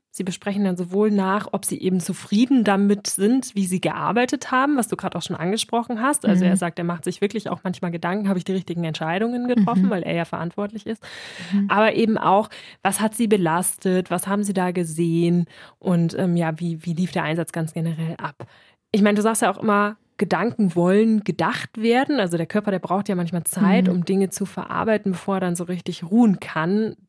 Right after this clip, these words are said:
Speaker 1: Da habe ich irgendwie in dem Moment dran gedacht, hier, das ist so ähnlich, oder?
Speaker 2: Mhm.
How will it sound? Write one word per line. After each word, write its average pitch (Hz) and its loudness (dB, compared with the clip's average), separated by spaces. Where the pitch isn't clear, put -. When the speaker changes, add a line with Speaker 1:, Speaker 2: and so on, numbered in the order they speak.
Speaker 1:
Da 170 0
habe 170 -2
ich 180 -2
irgendwie 202 2
in 185 2
dem 196 2
Moment 190 2
dran 190 -2
gedacht, 196 0
hier, 160 -4
das 156 -6
ist 160 -4
so 202 -2
ähnlich, 165 -2
oder? 190 -4
Speaker 2:
Mhm. 196 4